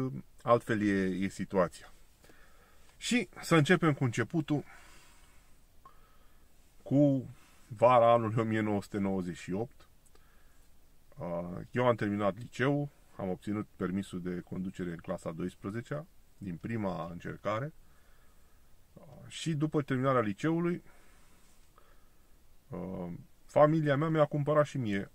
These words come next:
o mașină. Am fost un, poate un copil norocos, poate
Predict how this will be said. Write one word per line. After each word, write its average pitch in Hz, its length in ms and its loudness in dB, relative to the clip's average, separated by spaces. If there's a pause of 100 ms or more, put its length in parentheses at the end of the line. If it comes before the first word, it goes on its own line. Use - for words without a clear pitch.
(200)
o 156 120 4
mașină. 123 520 0 (340)
Am 196 180 4
fost 180 300 -6
un, 160 260 -2
poate 143 280 2
un 135 180 -2 (380)
copil 139 380 2
norocos, 104 540 2
poate 123 400 -4